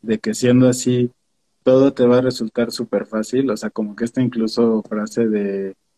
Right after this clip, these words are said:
esposa feliz, vida feliz, o hay que aprender a llevar la fiesta en paz, pero es como de, no, o sea, también tenemos que aprender a manejar conflictos, tenemos que aprender a hablar las cosas, tenemos que encontrar, pues, no sé, la manera de llevar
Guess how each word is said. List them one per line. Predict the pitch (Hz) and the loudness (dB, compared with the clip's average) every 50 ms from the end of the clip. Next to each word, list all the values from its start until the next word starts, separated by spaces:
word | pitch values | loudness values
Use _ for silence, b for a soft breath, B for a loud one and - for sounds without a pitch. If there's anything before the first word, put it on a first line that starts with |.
| _ _ _ _ _ _ _ _ - | _ _ _ _ _ _ _ _ -10
esposa | 110 - - - 120 120 - 135 123 | -10 -8 -2 0 0 2 2 0 0
feliz, | - 117 107 110 117 120 113 113 | 2 0 0 2 2 2 2 2
vida | 120 120 123 120 120 | 2 2 2 2 0
feliz, | - 110 101 101 107 110 113 117 120 120 - 120 | -4 -8 -6 -4 -4 -2 -2 -2 -2 -4 -4 -6
o | 110 104 104 101 104 | -4 -4 -4 -4 -4
hay | 107 113 113 | -4 -4 -4
que | - 127 123 | -2 -2 -2
aprender | 123 113 - 110 107 107 113 113 120 | -2 -4 -6 -6 -4 -2 -2 0 0
a | 117 | 0
llevar | 113 110 110 113 113 | 0 0 -2 -2 -2
la | 120 117 | -4 -4
fiesta | - 120 117 110 - 120 | -4 -4 -4 -4 -4 -4
en | 113 110 | -4 -4
paz, | - - 104 110 127 131 - - - _ | -4 -2 -2 -2 -2 -4 -8 -14 -18 _
pero | - 117 117 120 | -4 -2 -2 -2
es | 113 - | -2 -2
como | - 135 127 123 | -2 -2 0 0
de, | 120 113 110 107 107 - _ _ _ _ | 0 0 0 -2 -4 -8 _ _ _ _
no, | 113 113 110 113 123 139 151 131 | -8 -6 -4 -2 0 0 0 0
o | |
sea, | 123 110 101 | -2 -6 -8
también | - 107 107 110 120 127 | -6 -4 -4 -2 -2 -2
tenemos | 123 151 143 147 156 156 - | 0 0 0 2 0 0 0
que | 147 | -4
aprender | 131 - 117 107 104 107 110 | -4 -2 -4 -4 -2 -2 0
a | 117 117 | 0 0
manejar | 113 107 98 98 92 - 101 95 _ | -2 -2 -8 -10 -12 -14 -16 -14 _
conflictos, | - 107 104 - 101 98 - - 95 95 - | -12 -14 -12 -12 -12 -10 -8 -8 -10 -8 -6
tenemos | 107 110 113 123 123 123 | -4 -4 -2 -2 -4 -2
que | - 120 | -2 -4
aprender | - - 110 104 107 113 123 139 | -4 -4 -4 -2 0 2 2 4
a | 143 139 | 4 4
hablar | 123 120 113 110 104 | 2 0 -2 -2 -4
las | 107 104 101 - | -4 -6 -6 -6
cosas, | - 95 98 98 101 101 110 - b b b b b _ _ _ | -6 -6 -6 -2 -2 -4 -4 -4 b b b b b _ _ _
tenemos | 110 110 117 117 120 123 123 | 0 2 2 2 2 2 0
que | - - | 0 0
encontrar, | 113 110 - 113 107 107 107 - 113 113 113 113 113 110 - _ _ _ _ _ _ _ _ _ _ _ _ _ _ _ | -2 0 0 0 -2 -2 -2 -2 -2 0 0 0 -2 -4 -6 _ _ _ _ _ _ _ _ _ _ _ _ _ _ _
pues, | - 135 131 | 2 4 6
no | 135 139 156 | 6 6 6
sé, | 160 - - 170 | 4 4 2 2
la | 175 160 135 | 4 4 4
manera | 123 120 117 123 127 135 151 160 | 6 6 4 6 6 6 6 6
de | 151 143 123 | 6 6 6
llevar | 113 110 107 113 117 123 131 127 123 | 4 2 2 4 4 2 2 2 -2